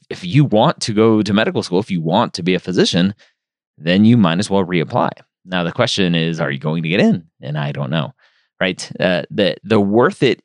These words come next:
in this question is, is not, right, is it worth applying to medical school and going to medical school? The, the real heart of the question is, should I waste my time? Will I get in? And, and unfortunately, I can't answer that,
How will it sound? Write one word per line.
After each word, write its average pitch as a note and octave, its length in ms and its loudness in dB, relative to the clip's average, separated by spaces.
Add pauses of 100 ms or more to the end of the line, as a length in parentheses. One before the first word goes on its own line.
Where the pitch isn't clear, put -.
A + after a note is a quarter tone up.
in G#2 260 4
this G#2 240 0
question E3+ 680 -2 (600)
is, G#2+ 480 2
is G#2+ 180 -2
not, A2 420 0
right, G2 320 0
is G#2 120 -2
it G2+ 140 2
worth A#2 340 0
applying G#2 300 0
to F#2 80 2
medical A2 260 0
school F#2 220 -2
and F#2 100 2
going F2 220 0
to F2 40 -2
medical C3 280 0
school? F#2 300 0
The, F2+ 200 -2
the F#2 220 -4
real B2+ 540 2
heart B2 260 -2
of F2+ 80 0
the F#2 100 -2
question E3 380 0
is, G2+ 340 2 (320)
should - 220 0
I C#3+ 100 4
waste B2+ 400 2
my G2+ 160 2
time? F2+ 480 -2
Will F#2+ 220 2
I E2 80 0
get C#2 200 -8
in? G#1 320 -8 (160)
And, G#2+ 240 2 (100)
and A2 120 2
unfortunately, G#2 960 0 (720)
I G#2 80 -6
can't A#2+ 240 2
answer C3+ 280 0
that, - 180 -14